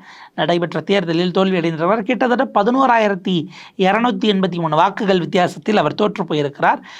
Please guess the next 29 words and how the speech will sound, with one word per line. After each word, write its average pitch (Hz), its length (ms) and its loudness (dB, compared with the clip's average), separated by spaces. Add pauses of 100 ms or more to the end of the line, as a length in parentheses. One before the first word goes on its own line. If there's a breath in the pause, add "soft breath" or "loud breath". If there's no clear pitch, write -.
(160 loud breath)
வெற்றி 269 320 2
பெற்றது 214 460 2
யாருன்னு 170 340 2
பார்க்கும் 160 320 0
பொழுது, 175 200 2
காங்கிரஸிலிருந்து 185 800 0
ருபீந்தர் 233 540 2
சிங் 220 220 -4 (380 loud breath)
கூனர் 208 440 4
அப்படிங்கிறவர் 160 500 2
தான். 165 240 2 (240 loud breath)
இவருடைய 285 560 4
தகப்பனார் 214 600 2
தான் 208 160 4
உயிரிழந்தது. 170 540 2
அதாவது 160 320 2
குர்மீத் 220 460 2
சிங்னு 190 240 0
சொல்லக்கூடிய, 156 500 2 (420 loud breath)
இதற்கு 208 260 2
முன்பாக 226 360 2
உயிரிழந்தார் 196 600 2
இல்லையா, 165 360 2
அவர் 196 380 2
இறந்ததுனால 208 540 2
தான் 202 120 2
தேர்தல் 196 300 0
தள்ளி 170 200 0
வைக்கப்பட்டது. 147 480 -2